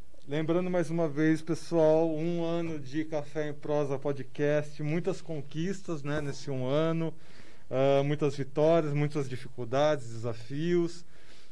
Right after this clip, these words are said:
mas acho que o mais importante é isso, né? A gente tem uma página especial com todas essas histórias.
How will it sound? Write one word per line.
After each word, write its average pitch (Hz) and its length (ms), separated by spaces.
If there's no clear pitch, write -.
mas 127 300
acho 143 400
que 151 180
o 147 140
mais 143 240
importante 143 600
é 180 100
isso, 170 300
né? 151 340
A 127 60
gente 127 240
tem 175 100
uma 180 140
página 175 400
especial 151 600
com 160 160
todas 226 340
essas 175 200
histórias. 139 680